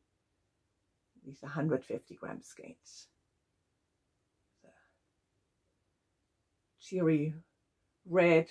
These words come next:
white, sapphire blue, and navy blue. This is, the color is called Collegic, hundred fifty gram skeins, and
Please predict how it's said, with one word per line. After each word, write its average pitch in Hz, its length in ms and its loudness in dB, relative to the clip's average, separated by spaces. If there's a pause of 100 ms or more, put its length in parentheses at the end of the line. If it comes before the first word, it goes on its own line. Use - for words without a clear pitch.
(140)
white, 156 440 0 (760)
sapphire 175 600 2
blue, 151 320 2
and 139 160 -4
navy 123 360 -4
blue. - 280 -10 (2250)
This - 180 -20
is, - 140 -20
the 160 80 -16
color 165 280 -4
is 165 140 -4
called - 300 -4
Collegic, 202 680 2 (1300)
hundred 185 260 -4
fifty 180 340 -6
gram 160 260 -2
skeins, 156 760 -4 (1160)
and - 340 -8